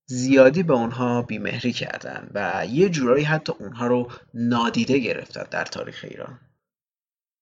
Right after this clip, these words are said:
عشایر به خاطر اینکه به راحتی در دسترس حکومت‌ها نبودن و حکومت‌ها هم نمیتونستن با اعمال فشار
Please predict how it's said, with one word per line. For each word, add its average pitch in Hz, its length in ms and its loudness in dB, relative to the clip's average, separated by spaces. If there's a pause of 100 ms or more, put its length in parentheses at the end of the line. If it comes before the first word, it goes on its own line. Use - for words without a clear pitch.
(800)
عشایر 202 460 0
به 202 140 4
خاطر 156 300 2
اینکه 175 240 -4
به 120 200 0
راحتی 113 420 2
در 131 180 4
دسترس 98 520 -4
حکومت‌ها 110 560 -6
نبودن 107 800 0
و 123 60 2 (120)
حکومت‌ها 156 640 -2
هم 196 120 -2
نمیتونستن - 800 -4
با - 180 0
اعمال 117 420 -2
فشار 127 720 2